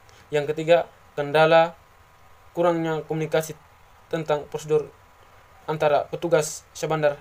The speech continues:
dengan pihak keagenan belum sepenuhnya terlaksana dengan baik. Saran dari hasil penelitian tentang studi prosedur penerbitan surat persetujuan berlayar di kantor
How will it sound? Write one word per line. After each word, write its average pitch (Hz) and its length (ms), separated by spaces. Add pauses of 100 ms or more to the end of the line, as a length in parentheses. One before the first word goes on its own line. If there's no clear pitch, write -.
dengan 147 240
pihak 147 400
keagenan 139 320 (400)
belum 156 160
sepenuhnya 143 560
terlaksana 131 560
dengan 131 160
baik. 123 240 (240)
Saran 175 400 (1400)
dari 165 160
hasil 175 320
penelitian 170 560
tentang 160 480 (160)
studi 165 320
prosedur 156 320
penerbitan 147 560 (960)
surat 151 320
persetujuan 147 320
berlayar 160 400 (160)
di 147 80
kantor 143 320